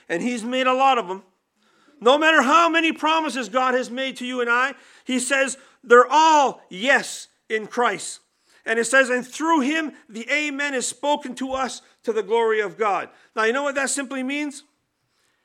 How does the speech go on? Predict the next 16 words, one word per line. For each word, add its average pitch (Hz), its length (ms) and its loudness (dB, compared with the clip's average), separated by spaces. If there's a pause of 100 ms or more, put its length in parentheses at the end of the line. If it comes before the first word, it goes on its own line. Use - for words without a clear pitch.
(440)
Let 240 240 4
it 226 140 -2
be 196 100 -12
so. 175 420 -6
Amen 269 440 -4
means 220 240 -8
that. 196 380 -8
"Let 214 220 0
it 240 140 -4
be 196 120 -12
so," 170 400 -8 (100)
or, 165 180 -2
"So 220 320 -2
be 170 220 -10
it, 131 140 -12
Lord." 104 220 -12